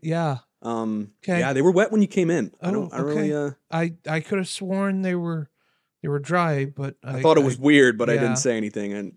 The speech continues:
Speaker 2: you know,
Speaker 1: Okay,
Speaker 2: I
Speaker 1: okay.
Speaker 2: see a lot of weird things. I'm in the, I'm a doctor, so.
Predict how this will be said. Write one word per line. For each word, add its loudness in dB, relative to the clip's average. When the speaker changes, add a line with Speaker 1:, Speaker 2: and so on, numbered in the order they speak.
Speaker 2:
you -8
know, -6
Speaker 1:
Okay, -4
Speaker 2:
I -10
Speaker 1:
okay. -2
Speaker 2:
see 6
a 8
lot 6
of 4
weird 4
things. 0
I'm -4
in -4
the, -6
I'm -6
a -6
doctor, -4
so. -10